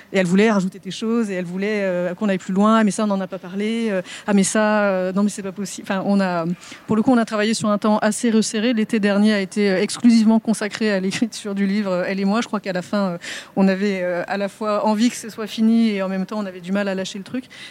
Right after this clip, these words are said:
Mais, euh, on a dû lui dire, euh, « Là, c'est fini, euh, ça part en fab, euh, <laughs> ça, ça part chez l'imprimeur et le,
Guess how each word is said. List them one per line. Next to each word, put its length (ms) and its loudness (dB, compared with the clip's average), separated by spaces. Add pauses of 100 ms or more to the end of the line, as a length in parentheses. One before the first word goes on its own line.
(160)
Mais, 220 2
euh, 340 0 (680)
on 140 2
a 100 -2
dû 140 -2
lui 160 -2
dire, 260 0
euh, « 200 0
Là, 200 0
c'est 260 -6
fini, 540 4
euh, 200 -4
ça 160 -10
part 200 0
en 80 2
fab, 340 0
euh, 160 0 (140)
<laughs> 120 -16
ça, 140 -4
ça 140 -10
part 160 -4
chez 140 -2
l'imprimeur 520 4
et 80 -2
le, 240 0